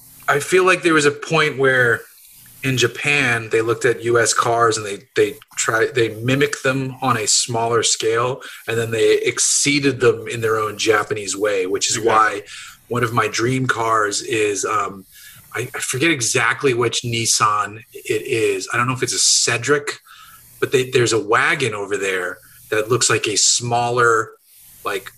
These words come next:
Speaker 1: sixty-seven, um, Galaxy wagon or a Country Squire.
Speaker 2: Yeah, yeah, yeah. I know what you're talking about. Yeah,
Speaker 1: Oh,
Speaker 2: I don't, I don't know
Speaker 1: God.
Speaker 2: exactly which model either, but
Speaker 1: I, it's like
Speaker 2: so
Speaker 1: a, it's
Speaker 2: again,
Speaker 1: a
Speaker 2: like, everything
Speaker 1: Cedric
Speaker 2: is, like
Speaker 1: or s-, it's a Nissan, and I want one so bad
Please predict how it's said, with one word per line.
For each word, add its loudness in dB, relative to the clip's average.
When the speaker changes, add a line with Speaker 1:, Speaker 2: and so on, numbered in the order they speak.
Speaker 1:
sixty-seven, 0
um, -2
Galaxy -2
wagon -2
or 0
a 0
Country 0
Squire. 4
Speaker 2:
Yeah, -2
yeah, 0
yeah. -2
I -4
know -2
what -6
you're -6
talking -6
about. -10
Yeah, 2
Speaker 1:
Oh, -4
Speaker 2:
I 0
don't, -2
I -4
don't 0
know 0
Speaker 1:
God. -2
Speaker 2:
exactly -4
which -8
model -4
either, -8
but -12
Speaker 1:
I, 2
it's 0
like 2
Speaker 2:
so 0
Speaker 1:
a, 0
it's -2
Speaker 2:
again, 2
Speaker 1:
a 2
Speaker 2:
like, -
everything 2
Speaker 1:
Cedric 4
Speaker 2:
is, -4
like 0
Speaker 1:
or 2
s-, -2
it's 0
a 4
Nissan, 4
and -2
I 2
want 4
one 0
so 0
bad -2